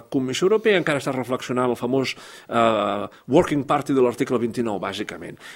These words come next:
Les agències de protecció de dades de tota Europa es reuneixen de tant en tant a Brussel·les o altres llocs més divertits i, eh, fan comunicats sobre com hauria d'anar el món en general i protecció de dades en particular. Ells porten temps dient que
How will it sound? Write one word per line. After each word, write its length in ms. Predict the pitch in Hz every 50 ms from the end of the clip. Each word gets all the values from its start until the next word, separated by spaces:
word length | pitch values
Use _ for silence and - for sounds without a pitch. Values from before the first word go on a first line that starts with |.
| - -
Les 160 | 110 110 113 117
agències 340 | 110 131 127 127 - 139 147
de 60 | 139 -
protecció 340 | 135 123 123 110 - 127 113
de 60 | 107
dades 180 | 104 104 98
de 60 | 104 95
tota 100 | - 98
Europa 240 | 95 87 85 - 139 135
es 40 | 135
reuneixen 320 | 123 117 107 - 131 107 101
de 60 | 95 -
tant 140 | 101 95 95
en 60 | 95 95
tant 120 | 98 92
a 60 | 92 90
Brussel·les 460 | 92 92 - - 104 98 90 87 87
o 40 | 98 95
altres 200 | 90 95 87 -
llocs 220 | 98 92 87 -
més 180 | 95 95 95 85 95
divertits 500 | 92 87 90 92 - 160 160 175 - - - - - - - - - - -
i, 320 | 139 131 131 143 160 - -
eh, 200 | 123 120 117 110
fan 160 | - 127 127 -
comunicats 500 | 143 139 131 127 123 - 127 117 113 -
sobre 200 | 143 131 123 123
com 140 | 127 110 113 110 107
hauria 260 | 104 101 101 104 101
d'anar 180 | 101 95 98 101
el 40 | 98
món 180 | 104 101 101
en 80 | 107 104
general 400 | 110 107 110 107 104 104 104 127
i 120 | 131 113
protecció 380 | - - 98 - 95 - - 101
de 40 | 95 90
dades 160 | 87 87 98
en 100 | 110 110 101
particular. 540 | 104 98 - 92 - - 85 85 80 78 - - - - - - - - -
Ells 180 | 131 139 139 -
porten 300 | - 170 - 170 156 147
temps 280 | 165 156 151 151 139
dient 380 | 147 151 147 143 139 135 160 160
que 180 | - 135 123